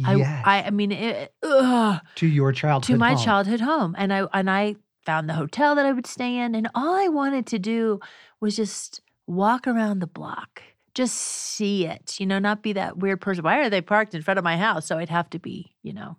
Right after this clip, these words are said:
Speaker 1: surreptitious, but really to go what I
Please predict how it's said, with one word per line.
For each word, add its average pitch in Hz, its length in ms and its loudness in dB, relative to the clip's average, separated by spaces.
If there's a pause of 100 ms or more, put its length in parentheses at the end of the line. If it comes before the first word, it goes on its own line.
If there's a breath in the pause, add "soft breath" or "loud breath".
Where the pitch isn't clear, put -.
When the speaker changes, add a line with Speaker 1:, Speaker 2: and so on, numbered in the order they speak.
(100)
Speaker 1:
surreptitious, - 920 -10
but 175 280 -10 (600 loud breath)
really 226 500 2
to 208 200 -6
go 175 640 -2 (580)
what 190 260 0
I 185 500 -2